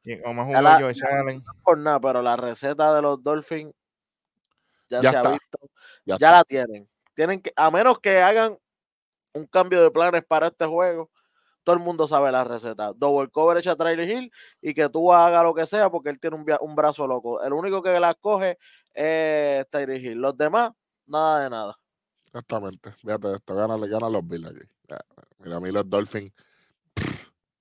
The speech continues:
Speaker 3: mano, es que no han hecho nada. Yo dije, "Wow, eso es lo que ustedes traen". No sé. Así
Speaker 1: Es que
Speaker 3: que
Speaker 1: para mí los, para mí los dos son dos buches cloro ahora mismo, pero le voy a los Bills, whatever.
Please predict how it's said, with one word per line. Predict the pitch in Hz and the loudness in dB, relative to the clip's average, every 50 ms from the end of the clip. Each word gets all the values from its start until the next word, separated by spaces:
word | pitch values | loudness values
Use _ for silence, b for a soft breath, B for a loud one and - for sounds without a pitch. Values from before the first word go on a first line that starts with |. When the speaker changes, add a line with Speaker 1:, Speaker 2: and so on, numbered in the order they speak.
| _ _ _ _ _ _ | _ _ _ _ _ _
Speaker 3:
mano, | 165 180 175 160 - _ _ _ _ _ _ _ _ _ _ _ _ _ | -16 -14 -14 -14 -16 _ _ _ _ _ _ _ _ _ _ _ _ _
es | - 98 | -8 -6
que | - - 113 | -2 0 0
no | 104 101 | 0 0
han | 98 98 | -2 -4
hecho | 98 92 - 95 87 | -6 -4 -4 -4 -2
nada. | 87 90 | -2 -2
Yo | 92 92 90 | 0 0 0
dije, | 92 95 92 90 | -2 -2 -2 -2
"Wow, | 82 80 90 92 87 78 - | -2 0 0 0 0 -2 -6
eso | _ _ _ _ _ _ - | _ _ _ _ _ _ -6
es | 92 | -4
lo | 101 101 | -4 -4
que | 104 | -4
ustedes | 98 - - 107 101 95 - | -6 -2 2 2 2 2 0
traen". | - 107 107 101 95 90 - _ _ _ _ _ _ _ _ _ _ _ | -2 -2 -2 -2 -4 -8 -18 _ _ _ _ _ _ _ _ _ _ _
No | - 90 90 | -12 -12 -10
sé. | - 85 | -10 -12
Así | - - _ _ _ _ _ _ _ _ _ _ _ _ _ _ _ _ _ - 95 | -12 -14 _ _ _ _ _ _ _ _ _ _ _ _ _ _ _ _ _ -8 -6
Speaker 1:
Es | 87 | -2
que | 90 90 87 | 0 0 0
Speaker 3:
que | - - | 0 0
Speaker 1:
para | - 135 | -2 -2
mí | 135 139 | -4 -2
los, | 139 143 135 127 120 - | -2 -2 -4 -4 -6 -6
para | - 123 | -4 -4
mí | 123 139 | -2 -2
los | 147 156 139 | -2 -2 -2
dos | 147 139 | -4 -4
son | 147 147 139 | -6 -6 -6
dos | 135 135 135 | -6 -6 -6
buches | 139 135 127 139 | -6 -8 -8 -6
cloro | 120 123 123 123 120 | -4 -2 0 0 0
ahora | 117 120 113 | 0 -2 -4
mismo, | 113 113 120 117 113 | -6 -8 -8 -10 -8
pero | 110 117 117 117 | -6 -6 -6 -4
le | 113 | -6
voy | 117 123 131 | -6 -4 -4
a | 139 131 | -4 -4
los | 123 113 107 | -4 -6 -8
Bills, | 110 107 - - 117 | -10 -12 -14 -14 -12
whatever. | 117 113 110 107 107 | -10 -10 -8 -8 -10